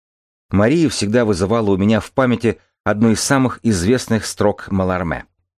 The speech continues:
"Le vierge, le vivace, le bel aujourd'hui". Или "Здесь девственно чистое, живое, прелестное сегодня". Ассоциируясь с ней только живой зелёной свежестью, той непосредственностью,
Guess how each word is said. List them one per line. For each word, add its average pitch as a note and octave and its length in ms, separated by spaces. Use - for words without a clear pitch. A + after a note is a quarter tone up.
"Le G2 220
vierge, G#2+ 540
le C#3 160
vivace, F#2+ 560
le F#2+ 240
bel E2 380
aujourd'hui". E2+ 720
Или D#2+ 320
"Здесь E2+ 480
девственно F2+ 520
чистое, C#2+ 600
живое, F2+ 540
прелестное F2 520
сегодня". E2 560
Ассоциируясь A2+ 680
с - 140
ней A#2+ 160
только A2 320
живой F#2+ 380
зелёной G2+ 420
свежестью, E2+ 640
той G2+ 280
непосредственностью, F2+ 1120